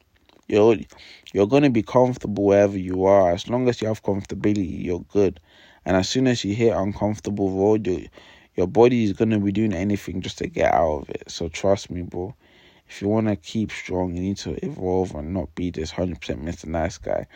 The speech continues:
And even in a dating community, you're gonna see more success with being, with not being this Mister Nice Guy. Because Mister Nice Guys, most of the time, are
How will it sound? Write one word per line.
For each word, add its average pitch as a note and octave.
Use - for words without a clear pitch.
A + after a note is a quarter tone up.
And E2+
even A2
in G#2
a F#2
dating F#2
community, G#2
you're F#2+
gonna A2+
see -
more G2+
success G2+
with G2
being, G2
with -
not F#2+
being A2+
this G2+
Mister D#2
Nice D2
Guy. -
Because G2
Mister A#2+
Nice A#2
Guys, F#2+
most G2+
of F2
the F2
time, G#2+
are F2